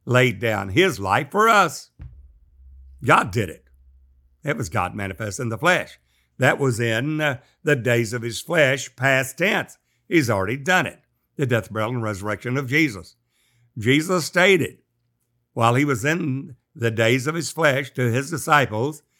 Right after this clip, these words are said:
said, "I'll pray the Father send you another comforter whom the world cannot receive, because it seeth him not, neither knoweth him. But you know him, for he dwelleth with you and shall be in you." What? Jesus said, "I'm with you now.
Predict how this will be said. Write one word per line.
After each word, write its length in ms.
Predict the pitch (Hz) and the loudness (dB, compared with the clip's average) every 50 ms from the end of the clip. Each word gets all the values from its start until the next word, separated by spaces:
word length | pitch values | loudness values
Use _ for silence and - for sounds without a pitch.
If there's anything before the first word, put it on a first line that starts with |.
| _ _ _ _ _ _ | _ _ _ _ _ _
said, 200 | - - 123 113 | -2 0 2 4
"I'll 180 | 110 110 135 135 | 4 4 2 2
pray 220 | - 127 113 123 | 0 -2 -2 -2
the 100 | 131 143 | -2 -4
Father 380 | 127 - 101 101 98 98 135 127 | -6 -4 -4 -4 -4 -4 -6 -6
send 240 | - 110 107 101 | -4 -6 -6 -4
you 120 | 98 120 139 | -2 -2 -2
another 260 | 139 143 147 147 151 | 0 0 -2 -2 -2
comforter 400 | 151 151 156 151 123 - 160 143 | -2 0 0 0 -2 -4 -4 -2
whom 180 | 139 165 160 143 | -2 0 -2 -2
the 80 | 135 | -2
world 260 | 127 151 165 165 160 | 0 0 0 0 0
cannot 280 | - 139 143 156 175 - | -2 0 0 0 0 -2
receive, 540 | 135 120 - 180 180 160 151 170 180 - _ _ _ _ _ _ | -4 -6 -2 2 4 4 4 4 2 -2 _ _ _ _ _ _
because 320 | 156 143 - 160 147 123 135 | -6 0 2 2 2 2 0
it 80 | 127 | -4
seeth 260 | - - 165 170 147 131 | -4 -2 -2 -2 -2 0
him 140 | 127 123 | 0 2
not, 200 | 135 147 160 - | 4 4 2 2
neither 240 | 135 131 135 139 147 | 0 -2 -2 -2 -2
knoweth 280 | 151 165 175 170 - 123 | 0 2 2 2 2 0
him. 160 | 104 98 87 | -4 -8 -4
But 180 | 92 120 120 117 | -4 -4 -4 -2
you 220 | 135 165 202 220 | 0 2 2 4
know 240 | 220 226 233 214 151 | 4 2 2 2 2
him, 180 | 117 95 - - _ _ _ _ _ _ _ _ _ _ _ _ _ _ | 0 -2 -8 -16 _ _ _ _ _ _ _ _ _ _ _ _ _ _
for 200 | - 147 147 131 | 2 4 4 6
he 140 | 147 147 135 | 4 2 2
dwelleth 440 | 120 117 156 175 175 160 139 95 | 2 2 2 2 2 2 0 0
with 320 | 120 156 214 247 - - 147 | 2 2 2 2 2 0 0
you 420 | 147 143 147 156 180 208 311 - _ _ _ _ _ _ _ | 0 2 2 2 0 0 -2 -8 _ _ _ _ _ _ _
and 220 | - 160 175 160 | 0 0 0 0
shall 320 | 127 - 185 202 196 185 180 | 0 2 2 4 4 4 2
be 240 | 175 202 220 220 233 | 2 2 2 2 2
in 160 | 262 254 214 | 2 2 4
you." 300 | 170 147 117 - - _ _ _ _ _ _ _ _ _ _ _ _ _ _ _ _ _ | 2 2 2 -2 -8 _ _ _ _ _ _ _ _ _ _ _ _ _ _ _ _ _
What? 320 | - 113 123 - 330 - - _ _ _ _ _ _ _ _ _ _ - | -6 -2 -2 -2 -2 -2 -8 _ _ _ _ _ _ _ _ _ _ -2
Jesus 340 | 110 147 185 202 214 139 - | 0 0 0 2 0 -4 -2
said, 200 | - 151 143 123 | 0 0 0 0
"I'm 160 | 117 117 120 | 0 0 0
with 180 | 156 185 - | 0 0 -2
you 80 | 160 143 | -2 -2
now. 400 | 135 139 151 180 202 240 226 | 0 2 2 2 0 -2 -6